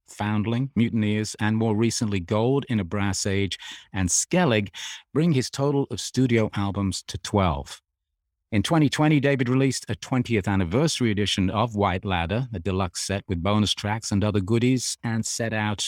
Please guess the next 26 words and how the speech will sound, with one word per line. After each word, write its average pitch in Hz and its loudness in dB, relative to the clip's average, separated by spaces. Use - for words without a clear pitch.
on 95 2
an 92 2
international 107 0
tour 117 0
to - -2
celebrate 117 0
the 110 0
anniversary. 117 0
But 110 -2
covid 113 0
had 95 -6
other 95 0
ideas. 85 -2
The - -6
tour 90 0
had 85 -6
to - -4
be 82 0
postponed, 85 -2
but 90 -4
David 85 -2
has 78 -6
now 82 -2
picked - -6
it 90 0
up, 127 -4